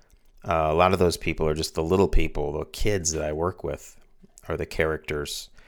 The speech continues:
And, you know, I have, you know, good relationships with my coworkers, and I've got my one or two buddies here in Las Cruces, but, you know, I haven't really invested a ton in those relationships.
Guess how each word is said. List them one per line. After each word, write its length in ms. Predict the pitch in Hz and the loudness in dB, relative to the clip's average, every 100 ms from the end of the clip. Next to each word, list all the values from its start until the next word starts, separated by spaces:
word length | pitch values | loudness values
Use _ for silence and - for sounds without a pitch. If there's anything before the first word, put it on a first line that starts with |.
| - - - - | -20 -20 -20 -10
And, 260 | 80 82 | -6 -4
you 60 | 80 | -2
know, 120 | 82 | 0
I 80 | 80 | 0
have, 300 | 92 85 85 | 2 2 4
you 80 | 110 | 2
know, 120 | 80 | 0
good 220 | 76 87 | 2 2
relationships 640 | 82 80 80 80 - - - | 4 2 2 -2 -4 -4 -4
with 80 | |
my 80 | 78 | -6
coworkers, 720 | - 120 110 101 90 - 82 | 4 8 10 8 8 2 0
and 100 | 80 | -2
I've 100 | 76 | -6
got 200 | - 80 | -4 -4
my 200 | - 80 | -4 -6
one 240 | 78 85 90 | -2 2 2
or 80 | 87 | 2
two 220 | - 87 | 0 -2
buddies 760 | 78 85 87 82 80 - - - | 2 2 2 0 -4 -6 -10 -12
here 240 | - 82 | -8 -6
in 100 | 80 | -6
Las 180 | 80 76 | -6 -8
Cruces, 480 | - 85 85 80 - | -6 -6 -6 -6 -6
but, 280 | - - - - - - - - - _ - - | -6 -8 -10 -20 -20 -20 -20 -20 -20 _ -14 -2
you 80 | |
know, 80 | 107 | 4
I 80 | 87 | 4
haven't 360 | 92 101 90 78 | 6 6 6 4
really 260 | 92 85 | 6 6
invested 500 | 78 78 82 - 82 | 4 4 2 2 -6
a 80 | 73 | -6
ton 640 | - - 98 82 80 73 - _ - | 0 2 4 4 0 -8 -14 _ -10
in 120 | 87 | -4
those 260 | 82 80 - | -2 -2 -2
relationships. 1120 | 78 82 82 - 73 - 71 - - - | -2 0 0 -4 -6 -6 -6 -4 -2 -2